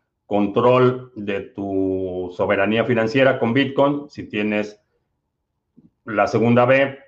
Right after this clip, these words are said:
las balas para defender tu vida y la de tu familia, defender tu propiedad, defender tus recursos, eh, y, y hablo, no, no literalmente balas, puede ser cualquier medio de defensa, puede ser la, la,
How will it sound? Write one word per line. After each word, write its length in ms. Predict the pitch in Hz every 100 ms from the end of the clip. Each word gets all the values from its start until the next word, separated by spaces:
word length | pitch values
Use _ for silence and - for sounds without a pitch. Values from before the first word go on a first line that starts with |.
| _
las 240 | 95 90 90
balas 400 | 120 131 131 -
para 260 | 101 95
defender 600 | 90 - 95 113 117 120 - _ _ -
tu 100 | 90
vida 240 | 110 110
y 40 |
la 100 | 101
de 60 | 95
tu 100 | -
familia, 480 | - 101 151 156 151
defender 480 | 104 - 90 98 101
tu 140 | 95
propiedad, 440 | 92 90 107 135 131
defender 520 | 110 92 92 98 98 _ _ _ _ _ _ _
tus 160 | 113 101
recursos, 840 | 104 147 151 151 151 147 147 - 120
eh, 600 | 107 107 104 98 98 - _ _ _ -
y, 480 | 98 98 92 95 101
y 40 |
hablo, 280 | 113 113 95
no, 260 | 104 107
no 140 | 101 123
literalmente 600 | 120 104 107 107 110 123
balas, 320 | 151 135 98
puede 180 | - 98
ser 160 | 107 -
cualquier 360 | 92 90 104
medio 340 | 104 110 104 98
de 80 |
defensa, 440 | 95 98 139 127 -
puede 140 | 98
ser 200 | - 92
la, 280 | 92 87 85
la, 400 | 95 87 82 82